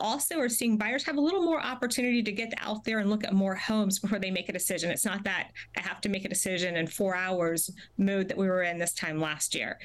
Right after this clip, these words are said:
So buyers do have a bit of an opportunity, and we're seeing more new construction. I think we were up twenty percent in new home starts.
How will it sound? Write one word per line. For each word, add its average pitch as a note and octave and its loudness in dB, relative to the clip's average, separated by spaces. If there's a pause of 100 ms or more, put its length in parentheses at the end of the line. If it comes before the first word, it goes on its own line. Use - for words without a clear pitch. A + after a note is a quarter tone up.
(240)
So A#3+ -2
buyers A#3+ 0
do C#4 2
have A3+ 0 (160)
a G#3 -6
bit G3+ -4
of G3+ -2
an G3+ -2
opportunity, G3+ -2
and A#3 2
we're B3+ 2
seeing C#4+ 4
more C#4 4
new C#4 4
construction. G#3+ -2
I - -6
think G#3+ 0
we A3 4
were G#3 4
up - -2
twenty B3+ -2
percent G#3+ -2
in G3 4
new G#3+ 4
home F#3+ 0
starts. F#3 -2